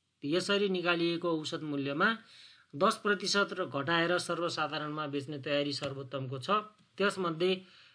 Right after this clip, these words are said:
अ, चौबिस लाख किता संस्थागत लगानीकर्ता, आठ लाख किता स्थानीय प्रभावी, तिन लाख किता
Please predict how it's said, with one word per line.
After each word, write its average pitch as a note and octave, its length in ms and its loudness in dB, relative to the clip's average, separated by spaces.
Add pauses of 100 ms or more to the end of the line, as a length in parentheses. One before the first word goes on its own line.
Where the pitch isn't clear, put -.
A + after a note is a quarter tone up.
(140)
अ, D3 120 0
चौबिस G3 420 4
लाख G#3 200 4
किता F#3 360 4
संस्थागत F3+ 800 0
लगानीकर्ता, D#3+ 680 0
आठ E3 380 4
लाख F3 160 -2
किता D#3+ 540 -2
स्थानीय D#3 520 -6
प्रभावी, D3+ 480 -2
तिन D#3+ 280 -4
लाख E3+ 220 0
किता D#3+ 420 -2